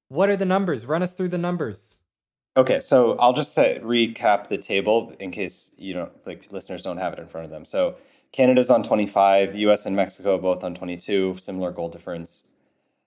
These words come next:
Speaker 2: And then you have Costa Rica and Panama. Costa Rica's on nineteen and Panama's on eighteen.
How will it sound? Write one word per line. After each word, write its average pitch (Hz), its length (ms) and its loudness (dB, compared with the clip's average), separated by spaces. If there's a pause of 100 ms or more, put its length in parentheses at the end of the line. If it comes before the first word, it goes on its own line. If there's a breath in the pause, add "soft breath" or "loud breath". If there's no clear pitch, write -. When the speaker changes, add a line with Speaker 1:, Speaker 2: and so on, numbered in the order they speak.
(140)
Speaker 2:
And 101 160 0
then 98 160 4
you 95 100 2
have 90 160 2
Costa 104 300 -4
Rica 98 260 -2
and 82 100 -14
Panama. 78 600 -8 (260)
Costa 113 300 -4
Rica's 123 220 2
on 117 180 4
nineteen 92 720 -2
and 87 100 -14
Panama's 90 380 -4
on 82 180 -10
eighteen. - 460 -20